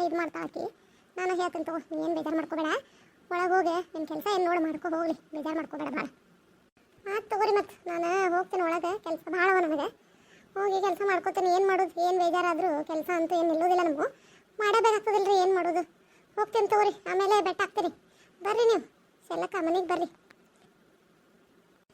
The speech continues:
ಏನ ಚಂದಿ, ಮತ್ತೇನ್ ಮಾಡ್ಲಿಕತ್ತಿ? ಎಲ್ಲ ಮುಗಿತೇನೆ? ಅಡ್ಗೆ ಎಲ್ಲ ಮುಗ್ಸ ಬಂದಿ ಅನಿಸ್ತದೆ. ಹೌದವ್ವ, ಎಲ್ಲ ಮುಗ್ದದ್ ನೋಡು. ಅರ್ಬಿ ಗಿರ್ಬಿ ಎಲ್ಲ ಒಗ್ದ ಬಂದೀನಿ. ಸುಡ್ಗಾಡೋದ್ ನಳ ಒಂದ್ ಇವತ್ತ ಬಂದ್ಬಿಟ್ಟದೆ. ಕೆಲ್ಸನೂ ಜಾಸ್ತಿ ಆಗ್ಯದ.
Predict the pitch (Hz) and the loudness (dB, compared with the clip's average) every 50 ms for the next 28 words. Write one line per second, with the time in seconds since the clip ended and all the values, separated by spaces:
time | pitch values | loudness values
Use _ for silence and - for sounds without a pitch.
0 | _ _ _ _ _ - 403 427 440 427 427 381 381 453 427 349 - - - - | _ _ _ _ _ -6 -2 -2 0 0 2 2 2 4 2 2 0 -4 -10 -12
1 | 381 - 370 403 415 415 415 381 381 392 349 370 339 330 349 370 392 381 381 - | -8 -4 -2 0 2 2 0 0 0 -2 -2 -2 -2 -2 0 0 0 0 0 0
2 | - 320 330 392 480 523 554 - - _ _ _ - - _ - 381 359 349 427 | 0 0 0 2 2 0 0 -4 -8 _ _ _ -20 -20 _ -6 -2 0 2 2
3 | 440 440 427 403 392 - 466 427 415 415 403 403 359 349 - 330 311 349 320 330 | 4 4 4 4 4 2 2 2 2 2 2 2 0 -2 -4 -2 -2 -2 -2 -4
4 | - - _ _ _ _ _ _ _ _ _ _ _ _ _ _ - 415 466 494 | -6 -10 _ _ _ _ _ _ _ _ _ _ _ _ _ _ -4 0 2 4
5 | 480 480 466 466 466 427 427 440 453 440 392 - 453 403 415 415 403 392 - - | 6 6 6 6 6 6 6 4 4 4 4 4 4 4 4 2 2 0 -2 -8
6 | - 339 330 381 381 381 359 370 359 359 359 370 381 370 370 349 339 359 359 349 | -8 -4 -2 0 2 2 2 2 2 2 2 2 2 0 0 -2 -2 -2 -2 0
7 | 359 339 349 415 523 571 - - - - - - 381 381 359 392 403 415 415 403 | 0 2 2 2 0 -2 -6 -12 -20 -12 -6 -4 0 2 4 4 4 4 4 4
8 | 320 370 370 381 427 453 427 403 415 403 403 - 427 403 403 392 392 392 403 - | 4 4 4 6 6 6 6 6 6 4 4 2 2 4 4 2 2 0 0 0
9 | 392 466 571 - - _ _ _ - - 381 392 349 453 466 453 403 415 - - | 0 0 -2 -2 -8 _ _ _ -4 -2 0 2 4 4 4 4 4 4 4 2
10 | 440 415 381 403 403 359 | 0 2 2 2 2 2